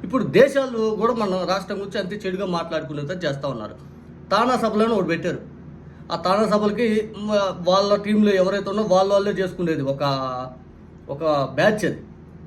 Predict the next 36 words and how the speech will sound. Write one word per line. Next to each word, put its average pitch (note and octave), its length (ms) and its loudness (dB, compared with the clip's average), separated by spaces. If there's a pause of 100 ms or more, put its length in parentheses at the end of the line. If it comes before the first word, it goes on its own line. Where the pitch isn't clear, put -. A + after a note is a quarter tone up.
(320)
వాళ్ళు G#3 180 4
వాళ్ళే G#3+ 180 6
చేసుకుంటారు. D#3+ 640 -2
వాళ్ళు G#3 260 2
అక్కడ G#3 180 -2
గొప్పగా F#3+ 800 0 (260)
రఘురామకృష్ణరాజు G#3+ 760 0
గారిని F#3+ 240 0
పిలిచి, F#3+ 460 -4 (320)
"టీవీ G#3+ 220 0
ఫైవ్ G3 260 4
మూర్తి G#3+ 260 0
జర్నలిస్ట్, G#3 500 0
నేను F#3 160 2
న్యూట్రల్ G#3 320 0
జర్నలిస్ట్, G3+ 320 -2
నేను F3 140 -2
న్యూట్రల్ G3 340 -4
జర్నలిస్ట్" G3 320 -4
అని F#3 140 -4 (480)
చెప్పే F3+ 400 -2
మూర్తి, G#3 680 0
ఆయన F3 180 4
నోటి A3 280 2
నుంచి G#3 140 0
రఘురామకృష్ణరాజు F#3 680 0
గారికి D#3+ 280 -2
ఒక D3 140 -6
మాట D#3+ 340 -2
అడగంగానే F#3 420 0
ఆయన D#3+ 200 0
ఏమన్నారు, F3+ 360 0
పగతో G3 400 -2
ఎంత F3+ 200 2
రగిలిపోతున్నారు F#3 680 0
చూడండి. D#3 300 -4